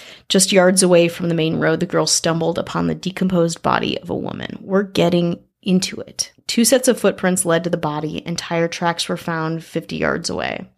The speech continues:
The body itself was laid face down on half a beach blanket and had significant insect activity.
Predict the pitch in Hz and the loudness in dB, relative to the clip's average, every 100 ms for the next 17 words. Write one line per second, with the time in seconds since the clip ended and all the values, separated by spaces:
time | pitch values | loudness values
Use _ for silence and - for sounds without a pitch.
0 | _ - 190 196 277 226 - 190 190 185 | _ -2 2 4 4 0 4 4 4 0
1 | 190 170 170 - 175 180 - 170 165 170 | 2 2 2 0 2 2 0 2 2 0
2 | 160 170 170 - 165 175 180 - 156 156 | -2 -4 -4 -4 -6 -6 -6 -6 -6 -6
3 | 156 - - 165 170 170 180 180 170 175 | -4 -4 -4 -6 -6 -4 -6 -4 -4 -2
4 | 175 - 175 170 - - - - - - | -4 -4 -4 -4 -4 -4 -8 -10 -10 -8
5 | - 64 - | -6 -6 -8